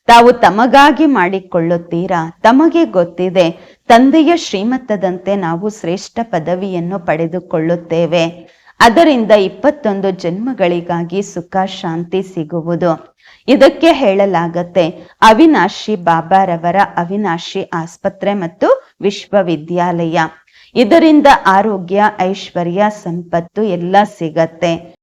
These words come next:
ಹ್ಮ್, ಕೆಲವ್ರಿಗೆ ಆರೋಗ್ಯ ಇರುತ್ತೆ, ಆದ್ರೆ ಐಶ್ವರ್ಯ ಇರೋದಿಲ್ಲ. ಐಶ್ವರ್ಯ ಇರುತ್ತೆ, ಖುಷಿ ಇರೋದಿಲ್ಲ. ಎರಡೂ ಇತ್ತು ಅಂದ್ರೆ ಹ್ಯಾಪಿನೂ ಇರುತ್ತಲ್ವಾ? ಆರೋಗ್ಯನೂ ಇತ್ತು, ಮತ್ತೆ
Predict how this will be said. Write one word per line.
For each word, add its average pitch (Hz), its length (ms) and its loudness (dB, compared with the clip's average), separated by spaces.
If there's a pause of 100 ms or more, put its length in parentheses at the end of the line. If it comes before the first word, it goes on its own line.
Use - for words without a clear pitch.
(120)
ಹ್ಮ್, 320 220 0
ಕೆಲವ್ರಿಗೆ 202 800 2 (180)
ಆರೋಗ್ಯ 202 540 4 (380)
ಇರುತ್ತೆ, 190 520 -4
ಆದ್ರೆ 185 300 0
ಐಶ್ವರ್ಯ 196 680 0
ಇರೋದಿಲ್ಲ. 180 520 -2 (680)
ಐಶ್ವರ್ಯ 202 680 2
ಇರುತ್ತೆ, 202 760 0
ಖುಷಿ 202 460 -2
ಇರೋದಿಲ್ಲ. 175 560 0 (600)
ಎರಡೂ 226 420 6
ಇತ್ತು 339 400 4
ಅಂದ್ರೆ 220 280 -2
ಹ್ಯಾಪಿನೂ 208 540 -2
ಇರುತ್ತಲ್ವಾ? 175 840 -4 (140)
ಆರೋಗ್ಯನೂ 190 600 -2
ಇತ್ತು, 233 440 -4 (680)
ಮತ್ತೆ 269 600 -2